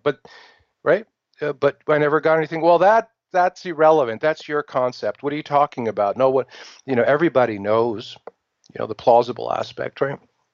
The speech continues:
You see, so, um, this is basically how the earth is run. It's by pledges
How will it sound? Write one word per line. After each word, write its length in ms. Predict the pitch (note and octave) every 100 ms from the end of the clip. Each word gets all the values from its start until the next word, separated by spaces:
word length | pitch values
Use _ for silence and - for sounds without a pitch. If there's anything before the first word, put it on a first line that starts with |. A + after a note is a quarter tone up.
| - _ _ _ - - - - - -
You 100 | B2
see, 280 | - C3 C3
so, 440 | - D3 C#3 B2
um, 260 | C3+ C3+ B2
this 280 | C#3 G3+ -
is 100 | G3
basically 560 | - D#3+ - E3+ D3 B2+
how 280 | C3 C#3
the 160 | B2+ B2
earth 240 | A#2+ A#2+
is 180 | A#2 G#2
run. 260 | G#3 - - -
It's 140 | A#2
by 160 | - A2+
pledges 540 | - B2 A2 A2+ A2+